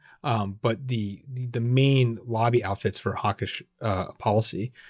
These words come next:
uh, the Foundation for Defense of Democracy is, is a sort of main Iran hawk,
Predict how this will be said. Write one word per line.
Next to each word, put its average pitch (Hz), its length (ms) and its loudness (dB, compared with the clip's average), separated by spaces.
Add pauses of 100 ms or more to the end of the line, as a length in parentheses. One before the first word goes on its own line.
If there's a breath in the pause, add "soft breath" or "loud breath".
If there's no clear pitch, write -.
(180 loud breath)
uh, 87 200 0
the 107 120 -2
Foundation 98 380 0
for 90 80 -2
Defense 104 440 -2
of 104 60 -6
Democracy 95 520 0
is, - 140 -6
is - 200 -8
a 73 100 -4
sort - 180 -8
of 123 200 -10
main 98 280 0
Iran 92 280 -4
hawk, 95 300 -4